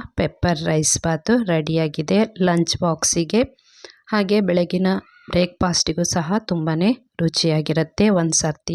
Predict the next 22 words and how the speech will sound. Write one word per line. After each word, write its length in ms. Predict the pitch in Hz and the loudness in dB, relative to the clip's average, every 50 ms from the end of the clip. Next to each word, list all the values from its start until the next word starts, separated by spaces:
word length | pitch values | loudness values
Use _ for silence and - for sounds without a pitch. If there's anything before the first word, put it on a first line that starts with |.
| 165 165 | -4 -2
ಈ 20 | |
ರೆಸಿಪಿನ 600 | 160 151 156 151 - - 160 - - 165 170 170 165 165 | -2 -2 -2 -4 -4 -4 -6 -4 -2 -2 0 0 0 -2
ಟ್ರೈ 300 | 160 - 160 156 156 160 | -2 -2 -2 0 0 0
ಮಾಡಿ, 360 | 165 170 151 151 151 175 233 277 - - - - - - - - | 0 0 0 0 2 0 0 -2 -2 -8 -18 -18 -20 -10 -2 2
ನಿಮ್ಮ 200 | 214 208 208 208 202 | 4 4 4 4 4
ಅನಿಸಿಕೆನ 600 | 196 196 196 196 - - - - 208 196 190 196 196 | 4 2 2 0 -2 -4 -4 -2 0 2 2 2 2
ಕಾಮೆಂಟ್ 480 | 190 - - 165 165 160 160 160 156 - - | 0 -2 -2 -2 -2 -2 -2 -4 -4 -4 -4
ಬಾಕ್ಸಲ್ಲಿ 480 | 156 151 - - - 165 160 165 165 | -2 -2 0 0 0 2 2 2 0
ತಿಳಿಸಿ. 500 | 160 - - 170 160 156 147 - - 208 247 262 - - - - - - - - - - - | 0 0 0 0 2 2 2 2 2 2 2 0 -2 -10 -20 -20 -20 -20 -20 -20 -16 -6 -2
ಹಾಗೆ 300 | 208 190 185 160 - 196 196 170 - _ _ - | 0 0 0 2 2 0 0 0 -2 _ _ -6
ಆದಷ್ಟು 560 | - 180 175 160 190 180 - - - 214 240 | -4 -2 -2 0 0 0 0 2 2 0 0
ಈ 240 | - - - 175 170 | 0 -2 -4 -4 -2
ವಿಡಿಯೋನ 520 | 160 170 170 170 160 175 180 175 170 175 180 180 - _ _ _ _ _ _ _ _ - | 0 0 0 2 2 2 2 2 2 0 0 -2 -2 _ _ _ _ _ _ _ _ -4
ಶೇರ್ 360 | - - - 180 170 175 170 | -2 0 2 2 2 2 0
ಮಾಡಿ. 400 | 175 175 180 175 175 170 180 220 285 - _ - - | 0 0 0 0 0 0 -2 -2 -4 -4 _ -8 -4
ಈ 100 | 180 175 | -4 -2
ವಿಡಿಯೋ 320 | 170 170 170 160 175 170 170 | 0 0 0 2 2 2 2
ಇಷ್ಟ 280 | 165 175 - - - 202 | 2 0 0 0 0 0
ಆದರೆ 260 | 202 190 180 196 196 | 0 0 0 0 0
ಒಂದು 260 | 196 170 160 160 156 | 0 0 -2 -2 -4
ಲೈಕ್ 340 | 160 160 160 156 160 156 _ - | -2 -2 -2 -2 -2 -4 _ -4
ಮಾಡಿ. 340 | 175 175 170 165 160 202 277 | -2 0 0 2 2 2 0